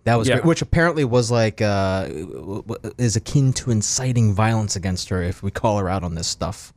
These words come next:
Speaker 2: Well, yeah,
Speaker 1: Th-,
Speaker 2: and
Speaker 1: that's,
Speaker 2: that,
Speaker 1: that's,
Speaker 2: that leads
Speaker 1: yeah.
Speaker 2: into the next point here is the Dems say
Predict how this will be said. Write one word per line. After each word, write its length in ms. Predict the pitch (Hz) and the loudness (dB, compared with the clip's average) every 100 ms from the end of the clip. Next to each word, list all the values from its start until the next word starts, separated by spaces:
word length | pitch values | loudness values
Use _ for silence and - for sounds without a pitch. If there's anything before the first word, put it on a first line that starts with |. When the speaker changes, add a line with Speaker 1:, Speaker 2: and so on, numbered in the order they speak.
| _ | _
Speaker 2:
Well, 160 | 170 196 | 2 4
yeah, 220 | 226 226 | 4 4
Speaker 1:
Th-, 80 | - | 4
Speaker 2:
and 100 | 139 | 4
Speaker 1:
that's, 220 | 165 151 | 2 2
Speaker 2:
that, 100 | 151 | 2
Speaker 1:
that's, 120 | 160 | 2
Speaker 2:
that 40 | 160 | 4
leads 180 | 190 110 | 4 4
Speaker 1:
yeah. 60 | |
Speaker 2:
into 140 | 165 151 | 2 2
the 80 | 143 | 2
next 240 | 190 - | 0 -2
point 300 | - 143 127 | -2 0 2
here 240 | 131 123 | 2 2
is 260 | 123 120 - - _ _ - | 4 2 -2 -10 _ _ -4
the 80 | 135 | -2
Dems 480 | 120 151 180 143 | 2 2 2 2
say 640 | 127 - 147 135 120 117 | 0 0 2 4 2 -2